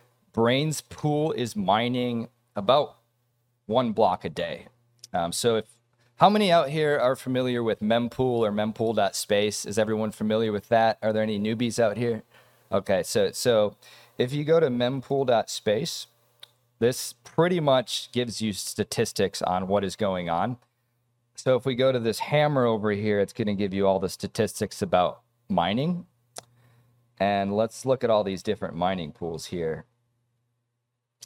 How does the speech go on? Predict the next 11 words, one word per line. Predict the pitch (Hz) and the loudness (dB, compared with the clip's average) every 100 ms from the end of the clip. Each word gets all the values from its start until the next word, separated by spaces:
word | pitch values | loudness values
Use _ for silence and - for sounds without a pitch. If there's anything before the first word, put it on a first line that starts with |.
| - | -6
Um, | 95 95 90 | -2 -2 -2
so | 139 | -2
you | 147 | -2
can | 139 135 | -2 -4
see | - 151 | -2 0
the | 113 | 0
biggest | 104 123 123 117 | 0 0 0 0
mining | 104 107 113 110 | 2 2 0 -4
pool | - 113 95 | -2 -2 -2
is | - | -2
Foundry. | - 92 110 123 135 131 | 0 2 0 -2 -4 -6